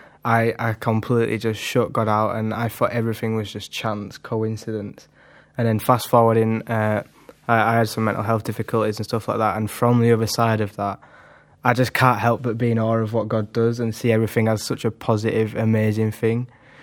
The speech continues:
So whenever I see anything that's going really well, I think, "Oh, that's God's, God's, God's miracles are a-,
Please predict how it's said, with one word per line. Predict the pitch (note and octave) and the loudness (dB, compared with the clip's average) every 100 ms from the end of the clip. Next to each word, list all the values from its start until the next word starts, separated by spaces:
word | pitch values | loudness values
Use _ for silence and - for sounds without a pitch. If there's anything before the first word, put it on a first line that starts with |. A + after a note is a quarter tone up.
| - | -6
So | - A#2+ | 2 6
whenever | B2 B2 A#2+ | 6 8 6
I | A2+ | 6
see | A2 - A2 G#2+ | 2 0 0 0
anything | B2 A#2 A2 - A2+ | 0 2 2 0 -2
that's | A2+ - - - | -2 -6 -18 -6
going | C3 A2+ A2+ | 0 2 2
really | A2+ A2+ G#2+ | 2 2 2
well, | G#2+ A2 G2 G#2+ A#2+ _ - - _ - | 2 2 0 -4 -6 _ -20 -20 _ -4
I | |
think, | A2 A2 | 0 0
"Oh, | G2+ G2+ | 0 -2
that's | G#2 - - - | -6 -12 -10 -2
God's, | A2+ G#2 | -2 -2
God's, | - A#2 G#2+ - _ _ - | -2 -2 -2 -10 _ _ 0
God's | B2+ A2+ - | 2 2 2
miracles | A#2 A2+ A2 G#2 G#2 | 4 4 2 -2 0
are | G#2 G2 | -2 -2
a-, | A2+ A2 | -2 -4